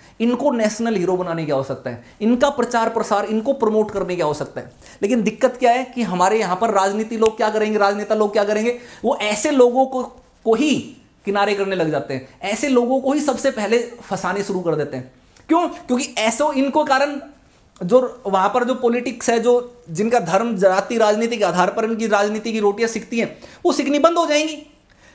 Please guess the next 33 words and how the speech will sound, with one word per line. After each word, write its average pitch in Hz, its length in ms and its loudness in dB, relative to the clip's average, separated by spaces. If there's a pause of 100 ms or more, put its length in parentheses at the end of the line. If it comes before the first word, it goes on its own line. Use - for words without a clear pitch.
है 277 60 0
ना। 302 80 2 (560)
तो 240 60 6
उनका 262 200 2
तो 294 100 0
वोट 285 240 2
बैंक 294 520 0
जाने 240 260 2
का 294 80 4
डर 285 140 4
रहता 269 280 2
है। - 260 -8 (360)
तो 254 60 6
ऐसे 247 280 2
में 302 100 2
वो 320 180 4
इन 302 140 2
लोगों 302 280 4
को 320 80 6
हीरो 262 220 0
बनने 247 260 4
ही 349 80 2
नहीं 302 120 2
देते 220 240 0
हैं। - 280 -12 (300)
वो 320 80 4
हीरो 302 240 2
किनको 359 300 2
बनाएंगे? 339 400 2 (500)
एक 285 120 -2
ऐसे 269 340 0
व्यक्ति 311 340 0
को 330 420 4